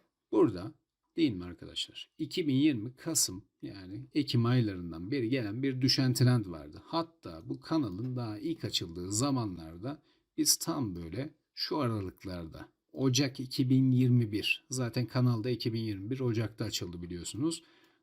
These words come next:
Tam bu alanlarda ittifakta ben bir yukarıya doğru hareketlenme olacağını öngörmüştüm. Ee, yani öyle düşünmüştüm ve bu ihtimal üzerine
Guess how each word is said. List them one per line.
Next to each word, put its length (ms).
Tam 260
bu 100
alanlarda 540
ittifakta 800
ben 320
bir 420
yukarıya 400
doğru 240
hareketlenme 640
olacağını 520
öngörmüştüm. 720
Ee, 600
yani 200
öyle 300
düşünmüştüm 720
ve 200
bu 140
ihtimal 400
üzerine 640